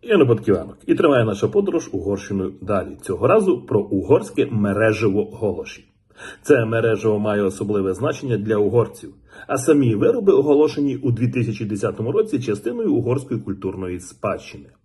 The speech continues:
Існує майже шістдесят технік виготовлення таких мережів. Це дуже клопітка і технічно складна праця, адже кожна ниточка має бути виконана ідеально, а для виконання використовується дуже тонка небілена ляна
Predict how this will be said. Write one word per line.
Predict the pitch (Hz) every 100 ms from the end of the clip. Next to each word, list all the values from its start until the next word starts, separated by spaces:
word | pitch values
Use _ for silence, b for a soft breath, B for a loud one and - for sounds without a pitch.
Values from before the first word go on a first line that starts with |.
| _ _ B B B
Існує | 208 214 208 170 151 147
майже | 147 143 139 123 113
шістдесят | - 120 104 113 110 98 -
технік | 160 202 180 -
виготовлення | 127 127 123 110 104
таких | 104 - 98 -
мережів. | 113 110 95 - - B B B
Це | -
дуже | 139 123 104
клопітка | 110 104 101 - 214
і | 175
технічно | 135 123 220 - 160
складна | 131 139 151
праця, | 135 - 104 - - -
адже | 98 90 -
кожна | - 107 - 98
ниточка | 196 285 208 - 139
має | 120 98 85
бути | 95 87 95
виконана | 202 202 180 170 B B -
ідеально, | 214 180 135 92 82 78 - -
а | 247
для | 240
виконання | 214 202 185 180 180 147
використовується | 123 110 101 123 123 107 101 92
дуже | 104 98 87
тонка | 90 85 160 202
небілена | 131 95 127 135 131 101
ляна | 101 98 95 95 101